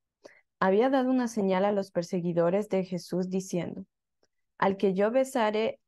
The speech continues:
aquel es, prendedle". Ahora, fingiendo no tener parte de, con ellos, se acercó a Jesús, lo tomó de la mano como un amigo familiar y diciendo, "Salve, maestro",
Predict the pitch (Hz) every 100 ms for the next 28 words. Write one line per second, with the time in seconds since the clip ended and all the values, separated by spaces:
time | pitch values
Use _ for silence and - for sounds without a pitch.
0 | _ 180 175 - 190 190 175 165 - -
1 | _ - 175 175 180 175 - 180 _ _
2 | _ _ _ _ _ _ _ _ 190 208
3 | 254 269 269 - 233 220 214 214 214 220
4 | 214 214 220 220 240 226 190 185 - 214
5 | 220 185 190 196 - - 196 190 190 180
6 | 190 196 220 214 202 214 - _ 190 185
7 | 185 180 190 202 196 185 185 196 196 175
8 | 170 170 185 202 202 196 190 196 - -
9 | 185 185 180 185 190 _ 196 185 175 -
10 | 170 170 185 185 - - - _ _ -
11 | 214 214 190 190 196 175 165 175 - -
12 | 208